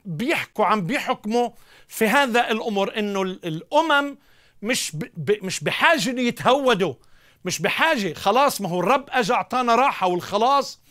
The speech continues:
هو مبادرة إلهية مش عمل إنساني. فبقول: "معطيا لهم الروح القدس كما لنا"، يعني اليهود والأمم أيضًا. في آية تسعة: "ولم يميز بيننا وبينهم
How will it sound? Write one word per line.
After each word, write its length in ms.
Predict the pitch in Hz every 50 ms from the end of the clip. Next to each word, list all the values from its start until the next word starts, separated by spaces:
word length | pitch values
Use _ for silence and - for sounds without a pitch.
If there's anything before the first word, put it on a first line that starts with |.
| - - - _ -
هو 200 | - 208 226 226
مبادرة 600 | 220 214 208 170 147 254 302 302 240 247 247 240
إلهية 520 | 247 - - 226 233 214 190 269 269 247 226
مش 200 | 214 208 - -
عمل 460 | - 220 254 269 269 262 254 226 - - - - - _ _ -
إنساني. 520 | 226 226 202 - - - 220 190 170 160 143
فبقول: 720 | - 190 175 202 226 349 285 277 269 269 277 277 247 - - _ _ _ _ _ _ _ _ _ _ _ _ _ _ -
"معطيا 640 | 208 208 254 311 311 294 254 - - 233 226 220
لهم 380 | 214 214 247 254 220 233 202 196
الروح 300 | 202 190 240 262 - -
القدس 420 | 240 - - 247 262 262 - - - -
كما 260 | - 294 294 294 294
لنا"، 300 | 294 320 339 320 269 190
يعني 260 | 165 160 143 165 180
اليهود 520 | 185 202 233 233 254 277 269 226 160 117 - _ _ _ _ _ _ _ _ -
والأمم 540 | 170 220 247 - 269 262 240 208 160 139 - _ _ - 226
أيضًا. 340 | 240 226 185 165 143 120 - _ _ _ _ _ _ - - - - - _ _ _
في 360 | - - - - 208 - 285
آية 140 | 311 330 311
تسعة: 380 | 240 - 285 202 - 208 185 202
"ولم 360 | 196 214 233 262 269 254 240
يميز 640 | 220 226 226 254 302 320 302 262 240 226 196 147
بيننا 580 | 123 107 - 240 262 269 254 233 220 202 190 185
وبينهم 840 | 175 170 175 160 131 220 247 254 262 269 247 233 269 269 269 277 -